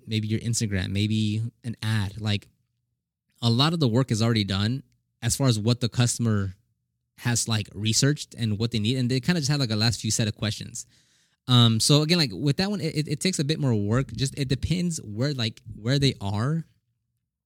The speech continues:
in their customer journey. Like, if you go back, I don't know if I've posted it already, but I, I, I posted this on Instagram, and I have a, I have a podcast episode, or I already posted the podcast episode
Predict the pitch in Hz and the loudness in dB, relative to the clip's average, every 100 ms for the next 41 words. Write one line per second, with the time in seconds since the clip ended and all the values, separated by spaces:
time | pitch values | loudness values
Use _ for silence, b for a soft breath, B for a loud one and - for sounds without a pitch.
0 | _ _ _ _ - 131 139 143 - 120 | _ _ _ _ 4 6 6 2 -4 0
1 | 117 120 - 139 - 123 110 110 107 98 | 2 2 2 0 2 2 2 2 0 -2
2 | - 127 - 113 113 117 131 123 120 123 | -6 -6 -6 -6 -2 0 0 2 0 -2
3 | _ _ _ _ _ - 120 127 107 - | _ _ _ _ _ -2 0 2 2 4
4 | 131 - 98 95 104 98 95 104 80 107 | 2 2 -2 -2 0 0 0 -2 0 0
5 | - 107 - 104 98 139 135 120 113 104 | 0 -4 -2 -4 -2 -2 0 0 -2 -4
6 | 113 117 120 120 101 104 101 92 _ _ | -4 0 2 2 0 0 -2 -4 _ _
7 | _ _ _ - 110 101 147 160 160 156 | _ _ _ -6 -4 -2 0 0 0 -2
8 | 151 131 135 143 139 139 - 104 107 - | -2 -2 -4 -2 -2 -2 -4 -2 -2 -2
9 | 104 117 104 - 123 107 95 107 - 98 | 0 0 -2 0 0 0 -4 -4 -4 -4
10 | 92 98 98 95 101 | -6 -6 -4 -2 -4